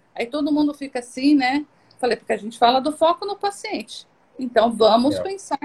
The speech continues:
Speaker 1: nele primeiro antes de tomar a decisão. Então, pessoal,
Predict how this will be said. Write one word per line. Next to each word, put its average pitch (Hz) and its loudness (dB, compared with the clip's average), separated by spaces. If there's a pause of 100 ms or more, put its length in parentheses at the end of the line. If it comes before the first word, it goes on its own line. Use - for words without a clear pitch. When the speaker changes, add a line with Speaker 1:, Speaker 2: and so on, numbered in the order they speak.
(220)
Speaker 1:
nele 294 2
primeiro 302 -2
antes 302 -4
de - -20
tomar 302 -2
a - -2
decisão. 285 -8 (560)
Então, 302 2
pessoal, 240 -2